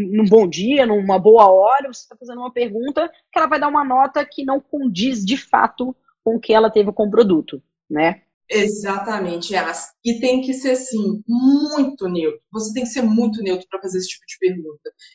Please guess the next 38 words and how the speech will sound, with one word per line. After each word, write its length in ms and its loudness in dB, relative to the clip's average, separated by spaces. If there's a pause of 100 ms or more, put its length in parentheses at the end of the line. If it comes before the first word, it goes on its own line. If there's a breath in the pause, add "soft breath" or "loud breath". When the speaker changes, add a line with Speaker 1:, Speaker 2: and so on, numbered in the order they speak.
(180)
Speaker 2:
Eu 140 2
já 220 0
vi 200 -2
empresas 720 0
mandando 1160 -2 (420)
o 80 -2
e-mail 800 0 (300)
com, 500 -6 (800)
com 300 -8
o 160 -8
formulário, 540 -2
né, 160 -2
pra 120 -6
pessoa 300 -6
dar 100 -4
resposta, 600 0
Speaker 1:
Uhum. 20 0
Speaker 2:
o 60 -6
cliente 200 -12
dar 100 -10
resposta, 540 -4
falando 200 -2
assim, 160 -8 (360 loud breath)
"Ei, 320 0
fulano, 560 -2
como 200 -8
você 320 -10
tá? 260 2
E 100 0
a 60 -4
família, 560 -2
tá 80 -2
tudo 240 -2
bem? 260 2
Nossa, 320 2
espero 300 -2
que 60 -8
esteja 340 -4